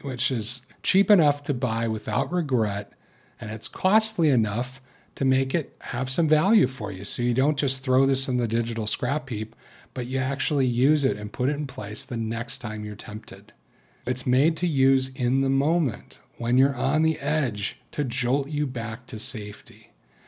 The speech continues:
So use it wisely, and it could save your butt today. Once again, that's recoveredman dot com slash nine one one. All right, to ask a question, as always, email me at matt at pornfreeradio dot com.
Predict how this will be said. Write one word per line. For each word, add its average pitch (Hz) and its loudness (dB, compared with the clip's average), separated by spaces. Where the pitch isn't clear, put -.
So - -4
use 135 4
it 214 4
wisely, 135 2
and 107 -2
it 113 -2
could - -8
save 117 -4
your 110 0
butt - -8
today. - -12
Once 143 2
again, 131 4
that's 120 -4
recoveredman 131 2
dot 147 0
com 110 -4
slash 110 -8
nine 120 -2
one 107 -4
one. 98 -8
All 135 6
right, 165 8
to 131 -2
ask 147 2
a 160 4
question, 151 2
as 131 2
always, 139 0
email 151 4
me 120 2
at 110 -6
matt 131 -2
at 117 -8
pornfreeradio 120 0
dot 107 -6
com. 143 -2